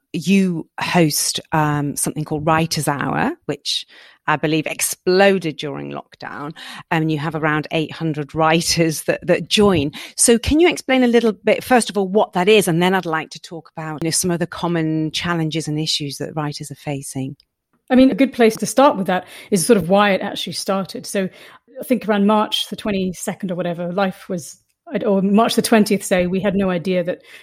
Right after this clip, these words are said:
Speaker 2: things were gonna change as, as much as they did. And up until that point, we were running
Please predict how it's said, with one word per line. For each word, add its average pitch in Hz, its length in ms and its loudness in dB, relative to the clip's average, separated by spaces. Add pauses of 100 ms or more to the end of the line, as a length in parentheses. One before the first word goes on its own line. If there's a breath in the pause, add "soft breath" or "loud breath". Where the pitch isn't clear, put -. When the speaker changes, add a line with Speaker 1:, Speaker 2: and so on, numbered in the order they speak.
(120 loud breath)
Speaker 2:
things 247 200 6
were 190 80 0
gonna 180 300 0 (220)
change 180 480 -2
as, 175 220 -8 (100)
as 175 100 -8
much 185 260 -6
as 165 100 -10
they 165 320 -6
did. 185 260 4
And 185 140 -4
up 175 100 -4
until 202 220 -4
that 180 160 -4
point, 190 280 -2
we 202 80 0
were 190 120 0
running 175 380 -2